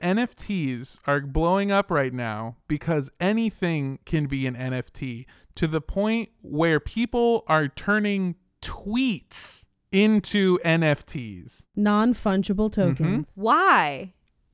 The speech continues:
Speaker 3: What, what does that mean? What do you do with that?
Speaker 1: The way that you described it for art, for a tweet.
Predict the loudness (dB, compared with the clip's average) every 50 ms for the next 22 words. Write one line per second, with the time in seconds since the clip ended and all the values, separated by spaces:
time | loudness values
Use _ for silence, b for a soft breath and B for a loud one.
0 | -20 -18 _ -2 -2 -2 -2 -6 -10 -8 -6 -4 -2 -2 -2 2 4 4 4 4
1 | 2 2 2 2 0 0 0 -2 -4 -8 -4 -2 0 0 2 0 0 -2 -2 -2
2 | 0 4 4 4 4 4 -2 -6 -6 -6 0 2 4 4 6 6 6 4 4 4
3 | 2 2 2 2 0 -2 2 4 6 6 6 6 2 0 0 0 0 2 6 6
4 | 6 6 6 4 0 -4 -12 _ _ _ -14 -2 2 4 4 6 4 2 -2 -2
5 | 0 0 0 0 -2